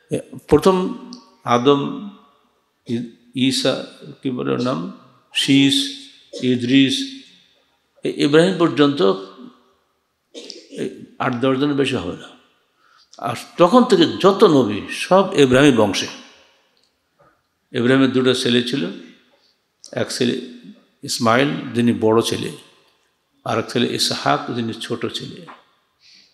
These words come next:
তো ইব্রা-, ইসমাইলের বংশে মাত্র আমাদের নবী মুহাম্মদ রাসূলুল্লাহ সাল্লাল্লাহু আলাইহি ওয়াসাল্লাম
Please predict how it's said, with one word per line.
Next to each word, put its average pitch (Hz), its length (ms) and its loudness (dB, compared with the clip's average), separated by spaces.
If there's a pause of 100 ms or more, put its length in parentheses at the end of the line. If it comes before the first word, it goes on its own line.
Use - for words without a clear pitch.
(680)
তো - 80 -6 (200)
ইব্রা-, 135 680 0
ইসমাইলের 165 580 4
বংশে 165 600 0
মাত্র 147 720 -2
আমাদের 170 420 6
নবী 147 320 4
মুহাম্মদ 135 320 0
রাসূলুল্লাহ 117 800 -4
সাল্লাল্লাহু - 600 -10
আলাইহি 113 100 0
ওয়াসাল্লাম 147 680 -6